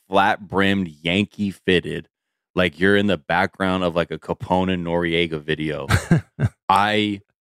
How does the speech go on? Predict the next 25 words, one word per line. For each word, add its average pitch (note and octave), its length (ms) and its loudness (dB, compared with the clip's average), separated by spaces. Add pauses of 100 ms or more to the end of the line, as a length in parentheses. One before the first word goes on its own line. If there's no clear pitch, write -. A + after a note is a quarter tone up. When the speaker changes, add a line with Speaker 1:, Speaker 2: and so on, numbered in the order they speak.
(240)
Speaker 1:
respect - 640 -2
the F2 120 0
fuck - 400 0
out E2+ 200 2
of D#2+ 100 -4
it, E2+ 120 0
along F2+ 420 2
with E2+ 120 0
the E2+ 200 -2
Eat F#2+ 160 2
the D#2 80 2
Rich E2+ 280 0
Speaker 2:
Yeah. F2 60 -10
Speaker 1:
jacket. E2+ 580 0
Like, D#2 280 -2 (100)
it's - 380 -2 (640)
fucking - 480 -2
chef's - 420 0
kiss. D#2 400 -4
I A2 100 2
just B2+ 160 -4
wanna C#3 160 2
play A#2+ 160 6
this G2 160 0
clip, G2+ 340 2